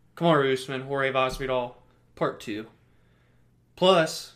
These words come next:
Anthony Smith, Jimmy Crute, plus Chris Weidman, Uriah Hall.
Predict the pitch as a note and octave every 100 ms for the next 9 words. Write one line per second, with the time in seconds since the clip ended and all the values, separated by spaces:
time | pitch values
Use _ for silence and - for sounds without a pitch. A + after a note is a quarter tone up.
0 | _ D#3 D#3+ D#3+ D3 D#3 D3 D3 C#3 -
1 | D#3 D#3 - E3 D#3 - D#3 C#3+ C#3+ C#3
2 | C#3 C3 C3 C3 C3+ C3 C3+